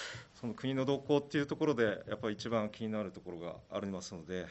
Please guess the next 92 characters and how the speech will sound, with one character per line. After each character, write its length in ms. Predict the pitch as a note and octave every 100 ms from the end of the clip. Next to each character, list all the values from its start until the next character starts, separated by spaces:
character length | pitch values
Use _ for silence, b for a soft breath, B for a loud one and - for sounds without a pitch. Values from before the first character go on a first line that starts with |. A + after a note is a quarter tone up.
| E2+
あ 80 |
の、 80 | F#2
そ 140 | F2 G2+
れ 80 |
を 80 | G#2
見 140 | A2 A#2
て 100 | G#2
っ 20 |
て 160 | - F2+
い 20 |
う 40 |
こ 60 | E2+
と 180 | F2+ D#2 -
と、 280 | - A2+ F#2+ -
あ 80 | G2+
の、 120 | G2+
も 140 | G2 B2+
う 40 |
一 40 |
点 260 | C3 E3 C#3+
は、 160 | A2 F#2+
あ 20 |
の、 100 | F#2+
市 220 | - D#3+
に 80 | C#3+
関 240 | - -
わ 60 | B2
る 180 | G2 - -
単 180 | C3+
費 140 | C3 A#2
の 120 | G2
部 100 | F#2+
分 180 | G#2 F2+
で 100 | F2
も、 280 | F#2 F#2+ - b b b
や 80 | A#2+
は 40 | D3
り、 240 | A2+ - -
あ、 80 | G2
こ 140 | - A#2+
れ 80 |
が 120 | C3+ B2
本 240 | - C#3+
当 140 | D#3
に 80 | D3+
無 120 | A#2+
償 280 | B2 - E3
化 80 | E3+
に 80 | E3+
な 80 | E3+
っ 40 |
て 80 | -
く 100 | B2
る 80 | G#2+
の 80 |
か 120 | G2+ C3
っ 60 |
て 140 | - A2
い 40 |
う 40 |
と 100 | G2+
こ 100 | B2
ろ 60 | E3
も、 80 | C3+
や 60 | G2+
っ 40 | - b b b
ぱ 80 | -
り 60 | C3+
そ 100 | C3
れ 80 | C3
ぞ 120 | C3
れ 220 | A2 F2 - G2+
議 140 | A2
論 140 | A2+
し 120 | G2 G#2
な 80 |
け 100 | F#2+
れ 60 | F#2+
ば 120 | F#2
い 40 | F2+
け 120 | G#2
な 200 | G2+ G2
い 100 | - - -
材 200 | G#2 G#2+
料 140 | G#2+
で 80 | F2+
あ 80 | F#2
り 60 |
ま 120 | F#2+
す 120 | F#2+ E2
の 80 |
で、 180 | D#2 E2+